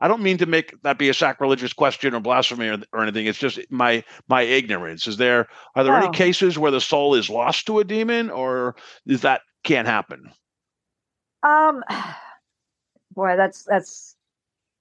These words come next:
Speaker 2: that's, that, you know, there's a lot of, of people that are debating that even right now. I, I don't believe that they can, that they can, uh, take a Christian. I don't believe they can,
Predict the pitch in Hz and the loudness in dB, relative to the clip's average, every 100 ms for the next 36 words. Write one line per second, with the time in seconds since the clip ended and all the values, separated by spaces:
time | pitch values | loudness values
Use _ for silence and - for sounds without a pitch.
0 | _ _ _ _ _ 262 254 240 262 269 | _ _ _ _ _ 0 0 0 2 2
1 | 240 247 247 220 254 240 240 240 233 220 | 2 2 2 2 2 2 4 4 2 -2
2 | - - - - 226 220 208 202 185 185 | -6 -8 -8 -14 -8 -4 -2 0 -2 -4
3 | 190 196 190 190 190 196 180 180 180 190 | -4 -4 -2 -2 -2 -4 -6 -4 -4 -4
4 | 185 175 170 _ _ _ _ _ _ - | -2 -2 -4 _ _ _ _ _ _ 2
5 | 254 269 269 202 _ - 254 294 285 220 | 4 2 0 -6 _ 0 2 4 2 2
6 | 214 208 185 208 220 202 214 190 196 202 | 2 2 2 -2 -2 -2 -4 -10 -4 -2
7 | 196 208 185 208 190 180 190 185 180 175 | 0 0 0 -2 -4 -6 -6 -4 -4 -6
8 | - _ _ _ - 208 208 202 208 - | -12 _ _ _ -2 0 0 0 0 0
9 | - - 165 - _ _ _ _ 220 214 | -2 -4 -6 -20 _ _ _ _ 2 4
10 | 208 202 202 180 180 180 185 185 | 2 2 2 2 -2 -4 -12 -14